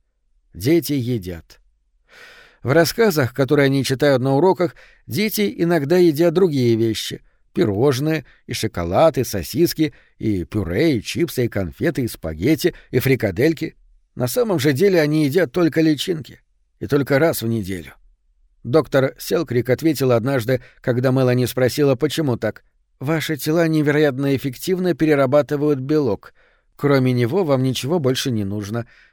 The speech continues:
Ты чувствовала когда-нибудь жажду?» «Вот именно. Всё потому, что личинки полностью насыщают твой организм всеми необходимыми веществами». Когда личинки доедены,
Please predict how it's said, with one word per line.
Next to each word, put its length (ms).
Ты 300
чувствовала 460
когда-нибудь 540
жажду?» 520
«Вот 200
именно. 380
Всё 180
потому, 280
что 160
личинки 520
полностью 500
насыщают 600
твой 160
организм 560
всеми 320
необходимыми 720
веществами». 760
Когда 360
личинки 440
доедены, 540